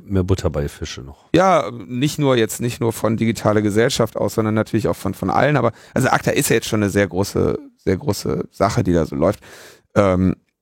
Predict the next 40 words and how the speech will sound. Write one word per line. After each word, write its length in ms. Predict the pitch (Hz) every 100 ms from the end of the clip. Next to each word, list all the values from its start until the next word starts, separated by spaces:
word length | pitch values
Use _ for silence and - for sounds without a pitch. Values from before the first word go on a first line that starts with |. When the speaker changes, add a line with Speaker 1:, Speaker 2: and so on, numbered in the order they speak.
| _ _ -
Speaker 2:
und, 520 | 107 104 98 95 -
ähm, 480 | - 98 98 98 87
diejenigen, 760 | - 98 101 101 98 98 95 92 _ -
die 100 | 98
das 200 | 98 -
da 140 | 95
jetzt 280 | 92 90 -
gemacht 380 | 95 98 104 -
haben 160 | 98
bei 80 | 98
Digiges, 460 | 95 101 92 95 -
haben 120 | 95
da 100 | 95
auch, 200 | 82 104 - 233 - -
denke 160 | 101 107
ich, 120 | -
eine 80 | 98
sehr 160 | 98
coole 260 | 95 95 95
Arbeit 240 | 82 110
gemacht. 400 | - 147 170 - -
Wenn, 280 | - 101 95
also 160 | 80 95
sie 80 | 92
sind 180 | 107
auch, 160 | - 95 -
sehen 200 | 101 113
auch 220 | 104 -
ganz 240 | 95 92 - -
cool 120 | 110 104
designt 440 | 98 92 90 65
aus. 240 | 78 135
Wir 60 | 95
können 160 | - 104
das 120 | -
ja 60 |
nochmal 220 | 98 92 90
verlinken, 380 | - 92 -
diese 160 | 117 117
Materialien. 640 | 98 - 101 98 101 104